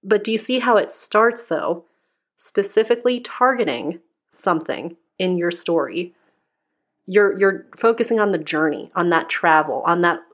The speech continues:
huge wilderness your cat and ferret are gonna go through. So it's, you could say it's like Homeward Bound, but with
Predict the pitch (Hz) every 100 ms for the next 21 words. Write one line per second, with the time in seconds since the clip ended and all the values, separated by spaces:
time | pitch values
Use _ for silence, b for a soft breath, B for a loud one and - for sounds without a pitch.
0 | - - - 233 240 175 175 185 180 156
1 | 123 170 - 196 185 180 - 196 180 180
2 | 165 - 170 147 143 - 175 165 160 -
3 | 175 185 185 180 - 127 123 _ _ _
4 | _ _ _ _ _ _ - 202 190 180
5 | - - 196 196 202 208 185 185 175 -
6 | 208 190 185 170 156 147 147 175 - _
7 | _ _ _ _ _ _ _ _ 175 175
8 | 165 - 180 175 - - -